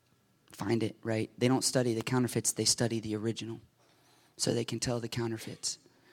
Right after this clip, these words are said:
What is the gospel? First Corinthians fifteen, Paul says, "Now, brothers and sisters, I want to remind you the gospel I preached to you, which you received, and on which you've taken your stand. By this gospel you are saved, if you hold firmly to the word I preached to you.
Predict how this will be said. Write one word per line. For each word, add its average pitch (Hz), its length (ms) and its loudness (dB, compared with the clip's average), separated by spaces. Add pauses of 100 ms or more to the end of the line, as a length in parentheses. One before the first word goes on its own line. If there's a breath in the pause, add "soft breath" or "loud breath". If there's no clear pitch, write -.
(380 soft breath)
What 143 160 4
is 143 140 2
the - 80 -6
gospel? 113 560 -4
First - 260 2
Corinthians 127 460 0
fifteen, 123 500 -2
Paul 113 220 -2
says, 113 440 0 (680 soft breath)
"Now, 139 140 8
brothers 135 300 6
and 135 120 2
sisters, 135 400 4
I - 20 2
want 127 160 4
to 131 60 4
remind 127 340 6
you 131 80 4
the 127 100 4
gospel 123 400 4
I 127 60 8
preached 135 380 4
to 139 60 2
you, 120 160 2
which 120 200 0
you 135 100 6
received, 131 480 4 (320 loud breath)
and 131 120 6
on 131 160 8
which 127 200 4
you've 127 120 0
taken 131 320 4
your 131 80 6
stand. 117 340 4
By 123 160 6
this 135 160 4
gospel 123 400 2
you 123 280 2
are 123 200 4
saved, 117 560 4 (220 soft breath)
if 143 400 6 (300 loud breath)
you 135 140 6
hold 127 200 4
firmly 139 340 8
to 143 120 0
the 131 80 -2
word 131 160 4
I 127 120 6
preached - 380 -4
to 123 60 -6
you. 113 180 -4